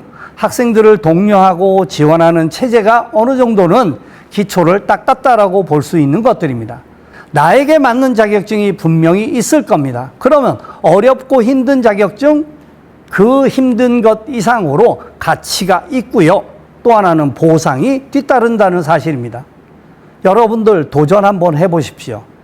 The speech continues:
도전적인 목표가, 로크와 라담은 뭐라고 그랬냐면, 도전적인 목표가, 어려운 목표가 인간을 보다 더 동기부여시킨다고 얘기하고 있습니다.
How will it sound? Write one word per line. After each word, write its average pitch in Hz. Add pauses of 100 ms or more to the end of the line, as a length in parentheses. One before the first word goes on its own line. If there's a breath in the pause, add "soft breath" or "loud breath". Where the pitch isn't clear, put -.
(420 loud breath)
도전적인 262
목표가, 156
로크와 214
라담은 202
뭐라고 185
그랬냐면, 175
도전적인 240
목표가, 135 (200 loud breath)
어려운 254
목표가 214
인간을 247 (220 loud breath)
보다 208
더 233
동기부여시킨다고 226 (120)
얘기하고 147
있습니다. 123